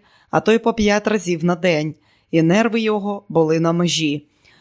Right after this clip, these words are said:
Сьогодні його турбувало те, що вони взагалі не подзвонили. Він думав,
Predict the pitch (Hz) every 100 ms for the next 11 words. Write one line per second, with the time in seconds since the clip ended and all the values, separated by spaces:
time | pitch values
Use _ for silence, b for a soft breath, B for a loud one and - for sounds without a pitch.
0 | b - 208 208 233 240 233 233 233 220
1 | 208 196 202 196 190 214 214 208 - 170
2 | 185 180 175 196 214 226 175 143 156 151
3 | 175 170 151 151 151 _ b b b b
4 | b 185 220 220 247 247 254